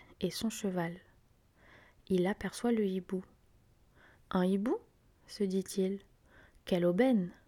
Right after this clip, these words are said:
Je vais l'attraper et le vendre. » Il prend un sac et un bâton, s'approche de l'arbre et fait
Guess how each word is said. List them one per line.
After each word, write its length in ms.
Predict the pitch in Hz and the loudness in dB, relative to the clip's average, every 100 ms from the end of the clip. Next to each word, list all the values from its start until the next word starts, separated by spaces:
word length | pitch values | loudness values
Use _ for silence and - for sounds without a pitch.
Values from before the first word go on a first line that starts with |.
| _ _ _ - - | _ _ _ -20 -8
Je 180 | 196 185 | -2 0
vais 220 | 175 165 | 2 0
l'attraper 640 | 156 254 - 202 - 226 254 - _ _ - | 0 -4 -4 -8 -2 -2 -2 -10 _ _ 4
et 80 | 254 | 6
le 140 | 202 | 6
vendre. » 560 | 170 160 175 - - - _ _ _ _ _ - - - - _ | 2 -6 -10 -16 -20 -20 _ _ _ _ _ -20 -20 -20 -20 _
Il 160 | 180 175 | -2 -2
prend 240 | - 220 | -4 -2
un 160 | 196 170 | -2 -2
sac 640 | - 190 277 _ - - _ _ - | -6 -6 -8 _ -20 -20 _ _ -2
et 160 | 190 | 0
un 80 | 180 | 0
bâton, 500 | 170 160 - 175 240 - _ _ - - - _ | -2 -6 -6 -6 -6 -10 _ _ -20 -20 -20 _
s'approche 960 | - - 285 277 - - - 254 196 - | -14 -4 -4 -4 -10 -10 -2 -2 -2 0
de 100 | 175 | 0
l'arbre 560 | 165 160 185 220 - 277 - _ _ - - - | 0 -4 -6 -10 -10 -10 -12 _ _ -20 -20 -4
et 100 | 175 | -4
fait 280 | - - | -4 -10